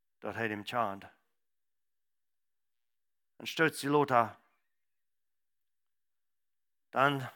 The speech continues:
kommt dort, der einer kommt nach ihm und sagt halt, zu ihm, "Du bist auch ein von denen, den deine Sprüche auf dir tut."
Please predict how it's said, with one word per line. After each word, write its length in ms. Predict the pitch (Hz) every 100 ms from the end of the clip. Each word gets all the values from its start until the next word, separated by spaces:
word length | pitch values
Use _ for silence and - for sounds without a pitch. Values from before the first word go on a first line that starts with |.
| _ _ -
kommt 240 | 143 127
dort, 280 | 135 131 -
der 160 | 120
einer 260 | 113 139 131
kommt 320 | - 135 127
nach 240 | 113 123 127
ihm 80 |
und 60 | 123
sagt 300 | 127 127 -
halt, 220 | 123 - _ _ _ _ _ _ -
zu 100 | -
ihm, 360 | 127 123 110 _ _ _ _ _ _ _ _ _ _
"Du 100 | 131
bist 240 | 139 135 -
auch 100 | -
ein 140 | 131
von 200 | - 123
denen, 220 | 120 123
den 160 | 120 117
deine 180 | 127 120
Sprüche 480 | - 127 127 -
auf 80 | 107
dir 120 | -
tut." 300 | 98 101 -